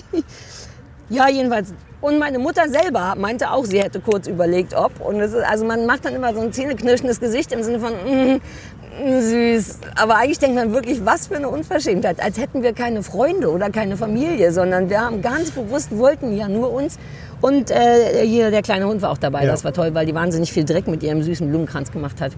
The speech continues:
Speaker 2: Oh.
Speaker 1: Ja, und mein Versprechen ans Standesamt war ja, dass der Hund wirklich keinen Dreck macht. Ob ich den bitte mitnehmen kann? „Nein, ich saug auch“, habe ich gesagt. „Wir haben gar keinen Staubsauger hier.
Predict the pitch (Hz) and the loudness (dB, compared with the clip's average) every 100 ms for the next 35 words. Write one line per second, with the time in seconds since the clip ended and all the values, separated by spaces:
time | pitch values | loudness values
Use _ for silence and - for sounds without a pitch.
0 | - - 135 120 - - - - - 160 | -10 0 2 2 -4 -18 -18 -14 -4 -2
1 | 160 - - - - 190 190 175 180 208 | -2 -4 -14 -16 -4 0 2 2 0 -2
2 | - 220 247 208 180 175 208 202 190 214 | 0 0 0 -2 -4 -4 -4 -2 -2 -2
3 | 196 185 175 175 190 185 180 190 208 196 | -4 -4 -2 0 2 2 0 -2 0 0
4 | 214 170 175 262 294 285 - 262 240 254 | 0 0 2 2 2 -4 -2 -4 -2 -4
5 | 254 165 160 160 226 - 214 254 277 254 | -4 -6 -6 -6 -6 -4 -4 -4 -4 -2
6 | 269 269 233 226 214 208 233 311 311 302 | -2 -2 -4 -4 -4 -4 -4 -4 -2 -4
7 | - - - - 226 226 196 269 339 214 | -6 -14 -12 -4 -4 0 4 4 4 4
8 | 160 175 180 175 - 170 175 226 226 247 | 4 4 0 -4 -6 -2 -2 -2 -2 0
9 | 330 302 330 320 339 - 285 - 294 285 | 0 -2 -2 -4 -4 -2 -2 0 2 2
10 | 269 269 254 277 | 2 0 0 0